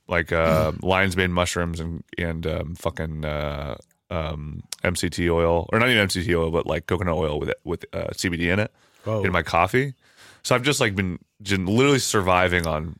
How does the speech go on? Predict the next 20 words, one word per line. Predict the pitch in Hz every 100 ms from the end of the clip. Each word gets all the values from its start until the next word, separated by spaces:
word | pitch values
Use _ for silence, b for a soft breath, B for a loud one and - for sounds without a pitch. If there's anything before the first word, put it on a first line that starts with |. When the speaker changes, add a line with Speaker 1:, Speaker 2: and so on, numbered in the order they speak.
| -
Speaker 1:
on, | 82 80
like, | 78 76 - -
a | - 98
goo-, | 139
a | 131 123
Speaker 2:
Oils. | 95
Speaker 1:
goop | 104 98 - -
regimen. | 90 95 107 87
Yeah. | 87 82
Speaker 2:
Goops | 127 104 98
Speaker 1:
And | 117
Speaker 2:
and | 107
oils. | 104 87 - -
Speaker 1:
in | 113
the | 110
last | 98 98 120 -
few | - 95 90
days, | 80 82 87 98 - - _ _ _ _ _ _ -
I, | 95 95
like, | 92 82 -